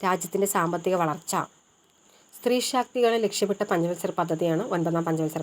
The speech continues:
പദ്ധതി. കുടുംബശ്രീ നിലവിൽ വന്നത് ഈ പദ്ധതിക്കാലത്താണ്. രണ്ടാം ആണവ പരീക്ഷണം നടന്നത് ഈ പദ്ധതിക്കാലത്താണ് കേട്ടോ. വർഷം ആയിരത്തി തൊള്ളായിരത്തി തൊണ്ണൂറ്റിയെട്ട്. കാർഗിൽ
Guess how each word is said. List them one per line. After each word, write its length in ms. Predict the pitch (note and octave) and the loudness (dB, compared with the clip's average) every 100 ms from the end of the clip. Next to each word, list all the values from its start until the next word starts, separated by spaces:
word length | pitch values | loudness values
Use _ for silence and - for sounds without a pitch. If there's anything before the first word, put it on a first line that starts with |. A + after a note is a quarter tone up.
| D#3+ | -4
പദ്ധതി. 240 | D#3 E3 D#3+ - - - | -4 -2 -4 -10 -20 -4
കുടുംബശ്രീ 400 | B3 A#3+ A#3+ - A#3+ | 4 4 4 2 4
നിലവിൽ 240 | G3 F3+ F#3 | 4 4 0
വന്നത് 240 | F3+ E3 D4+ F4+ | 0 2 2 2
ഈ 20 | G#3 | 2
പദ്ധതിക്കാലത്താണ്. 800 | E3+ E3 E3 D#3+ D#3+ - D#3 D#3+ D#3 - - - | 0 0 0 0 0 -2 -2 -2 -4 -12 -16 -2
രണ്ടാം 300 | A3+ A#3 C4 G#3+ | 0 2 0 2
ആണവ 180 | G3+ G#3 G#3 | 2 4 2
പരീക്ഷണം 380 | F3 E3 - F3+ | 0 -2 -2 -2
നടന്നത് 320 | E3+ E3 E3 E4+ - _ _ | -2 -2 0 -2 -4 _ _
ഈ 40 | A#3+ | 0
പദ്ധതിക്കാലത്താണ് 720 | G#3+ F3 E3+ F3+ E3 - D#3+ D#3+ | 2 2 -2 0 0 0 0 0
കേട്ടോ. 160 | E3+ E3+ | 0 0
വർഷം 240 | E3+ - G#3 | 0 -2 -2
ആയിരത്തി 220 | F#3+ F#3+ F#3+ | 0 0 0
തൊള്ളായിരത്തി 300 | F#3 E3+ - | 0 -2 -4
തൊണ്ണൂറ്റിയെട്ട്. 560 | F3+ E3 F#3+ D#3+ - - G4 - - - | -2 0 0 -2 -2 -6 -6 -10 -20 -2
കാർഗിൽ 340 | A3 A3 G#3+ | 2 2 4